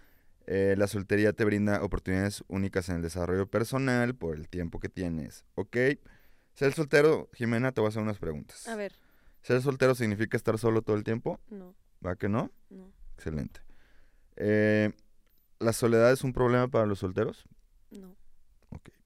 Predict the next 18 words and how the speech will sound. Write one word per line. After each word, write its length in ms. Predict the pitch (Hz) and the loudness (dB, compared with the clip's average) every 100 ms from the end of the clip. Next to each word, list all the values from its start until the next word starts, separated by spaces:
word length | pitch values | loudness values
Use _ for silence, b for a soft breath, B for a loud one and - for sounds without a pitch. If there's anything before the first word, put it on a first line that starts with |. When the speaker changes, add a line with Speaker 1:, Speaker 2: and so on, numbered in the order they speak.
| - | -4
Speaker 1:
Para 180 | 87 | 0
algunos 280 | 87 90 98 | 0 0 -2
puede 160 | - 95 | -2 -2
Speaker 2:
Bueno, 120 | - | -2
Speaker 1:
ser 60 | 90 | -2
Speaker 2:
para 100 | - | -2
Speaker 1:
que 40 | |
Speaker 2:
algunos 160 | 277 294 | -2 -2
Speaker 1:
sí. 40 | |
Speaker 2:
que 120 | 277 | -4
sí, 160 | 262 247 | -10 -12
otros 300 | 247 240 208 | -14 -16 -18
que 100 | - | -18
no. 100 | - | -8
Speaker 1:
Yo 160 | 123 131 | 0 2
te 100 | 147 | 4
recomiendo 480 | 143 135 127 127 139 | 2 2 0 0 2
que, 320 | 135 117 98 | 4 4 0